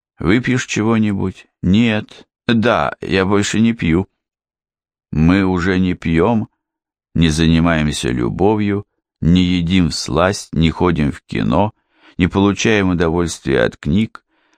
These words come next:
Все женщины для нас слишком молоды, и даже веры в обещание спасти страну больше нет».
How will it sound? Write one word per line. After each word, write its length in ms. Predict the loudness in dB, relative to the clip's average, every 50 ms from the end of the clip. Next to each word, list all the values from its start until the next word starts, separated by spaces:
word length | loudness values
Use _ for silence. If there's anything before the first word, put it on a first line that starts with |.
| _
Все 220 | -8 -4 -2 0 0
женщины 540 | 0 0 0 -2 -2 -2 -2 -2 0 0 0
для 200 | 0 0 2 2
нас 220 | 2 0 -2 -4
слишком 500 | -4 -4 -4 -4 -4 -6 -4 -2 0 0
молоды, 760 | 2 2 2 2 2 2 2 0 0 -2 0 -2 -2 -2 -4 _ _ _ _ _ _ _ _ _ _ _ _ -2
и 100 | 0 2
даже 320 | 2 2 2 2 0 0
веры 340 | 0 2 0 0 0 0 0
в 60 | 0
обещание 640 | 0 0 0 -2 -2 -2 -2 -2 -2 0 0 0 0 -2
спасти 440 | -2 -2 -2 -2 -2 0 0 0
страну 520 | 0 -2 -4 -2 0 2 2 2 0 0 0
больше 500 | 0 0 0 0 0 -2 -2 -2 -2 0
нет». 460 | 0 0 0 -2 -4 -6 -10 -16 _